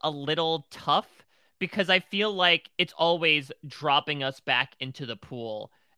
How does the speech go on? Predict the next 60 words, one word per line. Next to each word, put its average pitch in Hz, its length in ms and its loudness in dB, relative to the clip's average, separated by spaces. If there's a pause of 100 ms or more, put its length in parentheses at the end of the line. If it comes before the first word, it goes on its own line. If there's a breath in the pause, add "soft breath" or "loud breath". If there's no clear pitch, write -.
(300)
But 226 260 8
in 214 140 2
a 190 100 2
way, 180 300 4
it's 175 160 -2
almost 170 320 -2
like 143 260 0
dropping 156 420 -2
us 160 140 -4
into 160 180 -6
the 139 100 -8
pool 151 340 -2
and 143 100 -4
then 135 140 -6
teaching 147 340 -10
us 147 160 -4
to 156 100 -10
swim 139 300 -8
later 143 480 -4
so 190 120 -14
that 160 120 2
when 147 140 -4
we 143 80 -2
go 143 200 -2
back 143 260 4
to - 80 -16
that 143 120 4
initial 147 260 -4
moment, 147 280 -2
we're 160 60 -4
like, 151 200 -2
"Okay, 202 260 4
now 156 240 6
I 151 60 4
can 147 160 -6
swim 135 260 -6
now. 123 200 -2
Now 147 200 4
the 147 120 -4
pool 139 240 -6
makes 131 220 -6
a 131 40 -8
lot 127 220 -2
more 123 180 -6
sense." 110 340 -4
This 170 140 -12
is 175 80 -8
a 151 80 2
very 165 300 4
muddled 143 340 -4
metaphor, 135 460 -4
but 165 160 0
I 165 80 6
think 156 160 2
it, 156 100 -6 (320 loud breath)
it - 80 -6
goes 254 220 2
forward 214 260 0
to 185 80 -10
say 151 400 0